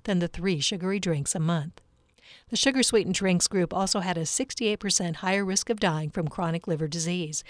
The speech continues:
than did the women who avoided sugar. Like many studies that rely on self-reported outcomes, more research is needed to fully explore the risks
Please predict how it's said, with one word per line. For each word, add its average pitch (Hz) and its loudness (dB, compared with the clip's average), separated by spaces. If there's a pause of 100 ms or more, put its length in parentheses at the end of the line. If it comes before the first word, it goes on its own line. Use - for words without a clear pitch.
(220)
than 247 4
did 240 2
the 220 4
women 160 2
who 190 2
avoided 156 0
sugar. 160 -2 (680)
Like 226 0
many 220 6
studies 196 4
that 196 0
rely 180 0
on 165 -2
self-reported 214 -2
outcomes, 165 -2 (260)
more 202 6
research 185 2
is 214 2
needed 170 2
to 190 -4
fully 233 0
explore 170 0
the 160 -2
risks 175 0